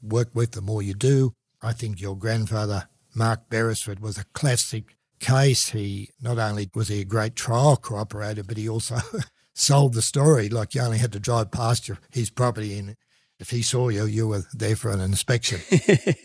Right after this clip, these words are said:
Speaker 1: So that was a key part of it. The key farmers weren't necessarily the best or the whatever, but the enthusiastic farmers were a very important part of it.
Speaker 2: My grandfather actually gave me a copy of your book, Light Soils,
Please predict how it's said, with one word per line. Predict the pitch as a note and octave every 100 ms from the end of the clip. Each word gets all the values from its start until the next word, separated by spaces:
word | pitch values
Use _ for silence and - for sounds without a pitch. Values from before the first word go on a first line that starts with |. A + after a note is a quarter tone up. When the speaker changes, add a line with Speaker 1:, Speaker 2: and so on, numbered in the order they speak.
| -
Speaker 1:
So | D3
that | F3 G#3 -
was | C#3+ B2
a | A2+
key | - C3 B2
part | G#2 A#2 A2+
of | F#2+
it. | G2+
The | A2
key | - D3+ B2
farmers | - A2+ A2 G#2 G2+ - - _ _
weren't | E3 D3+
necessarily | C3+ - C3+ G#2+
the | G2
best | G2 C3 D#3 - A2
or | G2
the | G2+ F#2 _ _
whatever, | A#2+ C3 C#3+ D3+
but | D3+ -
the | B2+ A#2 G#2+ -
enthusiastic | A#2+ A#2 C#3 C#3+ A#2+ A2 A#2 - G2+ -
farmers | A#2 A2 G#2 F2+
were | A2+
a | G2
very | A2 G#2
important | G#2 G#2+ G2+ F#2+
part | G#2+ A2+ A2
of |
it. | F#2 F#2+ _ _
Speaker 2:
My | -
grandfather | C3+ B2+ B2 C3 A#2 A#2
actually | A2+ -
gave | A2+ A#2+ A#2 A2+
me | A#2+ A2+ A2+ -
a |
copy | A#2 - A#2+ B2
of | A#2 A2+ -
your | A#2 A2 G#2 _ _ _
book, | C#3 -
Light | C3 A#2+
Soils, | - C3+ C3 - -